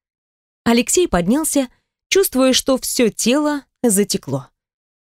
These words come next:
В горле пересохло, и он понял, что нужно было спуститься вниз, к кухне, чтобы набрать воды. Босиком Алексей побрёл по ступенькам вниз. Ещё сверху он заметил, что дверь в хозяйскую спальню приоткрыта и горел ночник.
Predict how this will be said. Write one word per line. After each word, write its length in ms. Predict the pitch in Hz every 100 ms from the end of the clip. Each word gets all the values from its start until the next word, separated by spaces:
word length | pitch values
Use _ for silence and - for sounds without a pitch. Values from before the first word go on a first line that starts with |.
| _ _ -
В 140 | 185
горле 460 | 185 240 269 233 202
пересохло, 720 | - 214 226 - 262 - 165
и 100 | 196
он 220 | 220 226
понял, 320 | 285 302 196
что 220 | 180 -
нужно 260 | 233 240 233
было 220 | 220 226
спуститься 580 | 214 - 226 - 214 196
вниз, 480 | 175 262 277 - - _ _ _
к 40 |
кухне, 460 | 349 370 - 147 - _ _ _
чтобы 320 | - - 233
набрать 380 | 226 214 196 190
воды. 320 | 190 165 139 _ _ _ _ _ _ _ _ _ _ _ _ -
Босиком 560 | 196 247 320 - 392 277
Алексей 420 | 220 - - 330
побрёл 400 | 220 196 277 254
по 100 | -
ступенькам 840 | - 208 - 254 262 247 240 226 -
вниз. 520 | 190 165 156 - - _ _ _ _ _ _ -
Ещё 300 | 254 233 233
сверху 400 | 202 226 233 208
он 120 | 190
заметил, 440 | 190 196 220 196 175
что 180 | -
дверь 300 | 208 185 247
в 40 | 214
хозяйскую 560 | - 185 202 202 202
спальню 440 | 185 - 208 214 202
приоткрыта 580 | 208 196 - 262 269 156
и 140 | 156
горел 340 | 165 180 185
ночник. 520 | 180 185 - 226 -